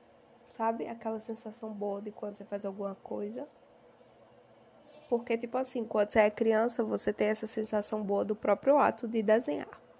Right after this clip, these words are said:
Mas quando você cresce, a, a partir do momento que você começa a parar de desenhar na real, essa sensação, é, de, né, de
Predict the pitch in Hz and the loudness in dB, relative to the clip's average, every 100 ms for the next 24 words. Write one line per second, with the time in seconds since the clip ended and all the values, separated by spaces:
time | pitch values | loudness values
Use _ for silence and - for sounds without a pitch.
0 | - - - - - - - _ 214 - | -20 -20 -20 -20 -20 -20 -20 _ -6 -2
1 | 226 - 214 - 202 196 - - - - | -2 0 -2 4 4 4 0 -6 -12 -16
2 | - - - - 78 - - - - - | -20 -12 -10 -8 -12 -18 -20 -20 -20 -20
3 | - - _ - - - - - 226 185 | -20 -20 _ -20 -20 -20 -20 2 6 8
4 | 170 - 214 233 240 269 311 330 240 233 | 6 4 4 4 2 -2 -2 0 0 0
5 | - 233 226 226 226 220 226 247 240 262 | -6 -4 -2 -2 -2 0 0 -2 -2 0
6 | 226 226 214 214 214 214 196 180 - 190 | 0 0 -2 0 -4 -4 -4 -2 -2 -2
7 | 180 - - - - - - - 208 208 | -4 -12 -20 -20 -20 -20 -20 -4 -2 -2
8 | - 226 220 220 214 - 220 226 196 - | -2 -2 0 -2 0 -2 -2 -2 -4 -10
9 | - - - 196 185 95 - - - - | -20 -14 -2 0 2 0 -2 -8 -16 -20
10 | - - - - - - - - - - | -14 -12 -12 -16 -20 -20 -20 -20 -20 -12
11 | 254 302 302 254 247 240 | -4 -4 -2 -2 -2 -6